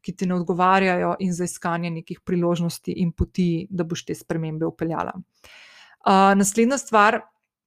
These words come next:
oziroma dve stvari, ki sta ful, ful dobri tudi za pisanje dnevnika in vplivata,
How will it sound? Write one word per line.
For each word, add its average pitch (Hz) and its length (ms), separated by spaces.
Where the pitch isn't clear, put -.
oziroma 202 260
dve 208 200
stvari, 202 440
ki 208 80
sta 185 260
ful, 202 400
ful 196 240
dobri 175 480
tudi 170 200
za 180 80
pisanje 175 500
dnevnika 175 420
in 170 100
vplivata, 170 520